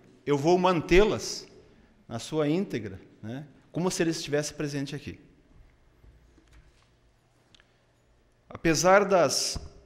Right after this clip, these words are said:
sucessivas, históricas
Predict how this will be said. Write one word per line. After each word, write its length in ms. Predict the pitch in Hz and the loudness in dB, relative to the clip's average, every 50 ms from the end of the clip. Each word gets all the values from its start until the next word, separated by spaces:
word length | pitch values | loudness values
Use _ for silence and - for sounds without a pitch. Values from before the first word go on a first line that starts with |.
| - - - | -20 -20 -18
sucessivas, 1300 | - - - 226 226 - - 196 160 - - - 214 233 214 160 123 98 - - - - - - - - - - - _ _ _ _ _ _ _ _ _ _ _ _ _ _ _ - | -14 -8 -4 -2 -2 0 2 2 2 2 0 0 2 0 0 0 -4 -8 -8 -8 -10 -10 -12 -14 -18 -20 -20 -20 -20 _ _ _ _ _ _ _ _ _ _ _ _ _ _ _ -6
históricas 1200 | 127 127 - - - - 175 185 202 214 202 160 123 - - 98 95 - - - - - - - | -4 -4 -4 -4 -2 2 6 6 8 8 6 4 0 -4 -8 -12 -14 -14 -14 -14 -16 -16 -20 -20